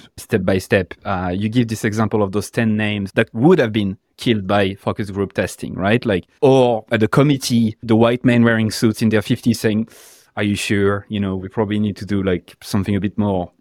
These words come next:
soft." So what do you say to people who are, like, testing their ideas, testing their names to, like,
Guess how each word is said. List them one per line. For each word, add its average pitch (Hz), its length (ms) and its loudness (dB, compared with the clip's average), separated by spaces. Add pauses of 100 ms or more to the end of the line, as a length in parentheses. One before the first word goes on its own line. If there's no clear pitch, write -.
soft." 92 380 -4 (120)
So - 160 0
what 165 200 4
do 170 40 4
you 170 60 6
say 160 160 2
to 147 100 -4
people 135 240 2
who 120 80 6
are, 117 60 6
like, 110 200 0
testing 117 360 0
their 107 120 2
ideas, 107 280 0
testing 117 400 0
their 110 140 -2
names 107 320 -4
to, 101 180 -8
like, 90 340 -12